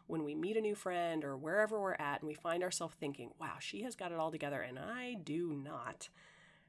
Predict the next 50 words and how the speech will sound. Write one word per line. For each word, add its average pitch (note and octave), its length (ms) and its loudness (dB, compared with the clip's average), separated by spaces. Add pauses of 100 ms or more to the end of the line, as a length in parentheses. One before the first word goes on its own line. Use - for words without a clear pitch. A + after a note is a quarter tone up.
(240)
What F#3 240 0
can A3 120 0
we F#3+ 60 4
do D#3 120 -2
about C3 260 -6
that? C#3 220 -6 (840)
And F3 100 -2
the F3+ 60 -2
first A3 460 2
thing F3+ 460 0
that E3+ 120 -2
I D#3+ 120 0
would D3+ 120 -2
highlight D3+ 440 -2
there, C3 300 -4 (220)
okay, C#3 240 -8
it's - 180 -6
the F3+ 100 -6
second - 320 -6
thing. D#3 180 -6
The E3+ 60 -6
first B3+ 320 2
thing G#3+ 120 8
would F3 120 4
be E3 280 4
<laughs> - 100 0
try C4 220 4
to D#4+ 80 6
put - 140 2
yourself G3+ 320 6
in G#3+ 80 2
their G3+ 120 2
shoes, F3+ 360 0
try E3 200 4
to G#3 80 0
see F#3+ 240 0
behind F3 300 2
the F3 60 4
scenes D#3 460 -2
and, B2 260 -4
and D#3 100 0
get F3 120 -2
a F3+ 40 0
more E3+ 200 0
accurate D#3 400 -2
picture - 340 -8
of D3 80 -4
what's D3 180 -2
going G#3+ 300 -4
on. D3 320 -4